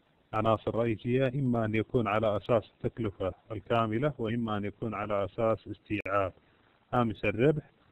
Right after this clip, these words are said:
وإما أن يكون على أساس التكلفة الإضافية.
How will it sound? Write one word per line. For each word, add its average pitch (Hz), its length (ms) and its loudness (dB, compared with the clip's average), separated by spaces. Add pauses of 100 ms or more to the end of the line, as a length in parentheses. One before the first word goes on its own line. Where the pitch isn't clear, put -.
وإما 113 400 0
أن 104 80 -2
يكون 101 360 -4
على 101 320 0
أساس 110 400 0
التكلفة 101 760 -2 (220)
الإضافية. 101 960 -4